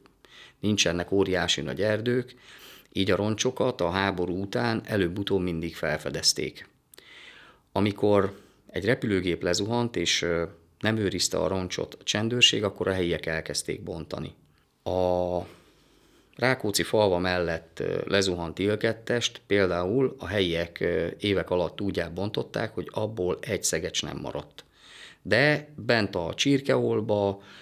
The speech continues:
megtaláltam, hogy ajtó készült belőle, meg a kerítés lett kiegészítve a lemezdarabokkal. Így, ö,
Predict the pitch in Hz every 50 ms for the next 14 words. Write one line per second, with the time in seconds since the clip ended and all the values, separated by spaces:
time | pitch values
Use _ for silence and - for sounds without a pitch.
0 | - - _ - 95 98 - - 85 87 87 87 85 - - 82 76 - - 78
1 | 101 127 143 143 147 139 - - 123 117 104 - 110 104 101 101 104 98 95 95
2 | 95 95 92 92 92 90 90 - 95 - - 98 92 92 87 - 104 95 92 87
3 | - 80 80 - - 76 78 - - - 87 87 82 87 87 80 - - - 82
4 | 80 - - 85 82 80 78 - - - - - 95 - - - 160 147 147 147
5 | 143 139 135 131 127 123 - - 131 123 120 117 120 - - - - - - 113
6 | 113 110 110 117 117 110 107